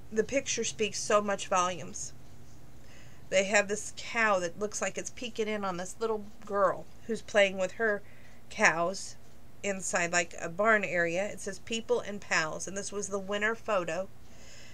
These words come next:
It says, "A herd of her own. Having animals as friends is rewarding and teaches us so much about life. I love doing farm chores with my dad. I'm blessed to be able to have, raise my kids the same way.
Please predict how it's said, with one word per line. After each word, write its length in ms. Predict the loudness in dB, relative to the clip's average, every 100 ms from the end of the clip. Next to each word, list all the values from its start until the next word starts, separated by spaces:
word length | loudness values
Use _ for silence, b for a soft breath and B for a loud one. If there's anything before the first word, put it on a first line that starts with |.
| B
It 140 | -4 0
says, 200 | 0 0
"A 100 | -2
herd 320 | 2 4 4
of 140 | 2
her 220 | 2 -2 0
own. 340 | -2 -2 -6 -10 -10 -10 -10 B B B -2
Having 400 | 6 6 6 2
animals 460 | 2 2 2 -2 -2
as 200 | -4 0
friends 340 | 4 4 2
is 160 | -4 -2
rewarding 540 | -2 4 2 4 0
and 140 | -2
teaches 420 | -2 -6 -4 -2 -2
us 140 | -2
so 200 | 4 4
much 300 | 4 0 -2
about 320 | 0 0 2
life. 440 | 0 0 -2 -6 -10 B B B -2
I 80 | 2
love 200 | 2 2
doing 280 | 2 2 2
farm 260 | 2 2
chores 300 | 0 -2 -2
with 100 | -2
my 160 | 0 2
dad. 260 | 4 2
I'm 120 | 0 0
blessed 300 | 0 0 -4
to 60 |
be 140 | -2 -2
able 220 | 0 0
to 180 | -2 -4
have, 340 | -4 -2 -2 -2
raise 260 | 0 0 0
my 180 | 0
kids 300 | 0 -4 -4
the 100 | -6
same 320 | -4 -2 -2 -2
way. 240 | -4 -4